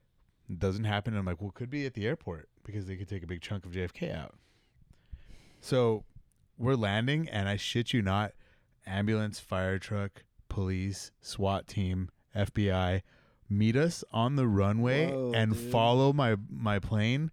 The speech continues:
Speaker 1: with all the, uh, the, like,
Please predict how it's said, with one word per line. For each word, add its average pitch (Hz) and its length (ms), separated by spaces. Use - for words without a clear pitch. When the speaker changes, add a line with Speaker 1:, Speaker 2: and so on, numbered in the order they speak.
Speaker 1:
with 110 260
all 110 360
the, 101 360
uh, 90 300
the, 98 300
like, 92 180